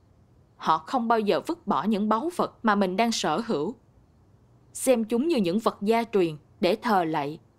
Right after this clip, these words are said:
để giảng cho người khác nghe. Và họ dùng chúng để lên lớp cho những kẻ ngu thần tượng họ. Thật sự có một số người như thế tồn tại trong hội thánh.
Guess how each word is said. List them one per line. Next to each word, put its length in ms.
để 260
giảng 220
cho 120
người 240
khác 240
nghe. 220
Và 120
họ 300
dùng 200
chúng 240
để 140
lên 280
lớp 220
cho 100
những 200
kẻ 180
ngu 300
thần 280
tượng 240
họ. 320
Thật 220
sự 320
có 100
một 180
số 200
người 220
như 240
thế 300
tồn 220
tại 220
trong 200
hội 200
thánh. 300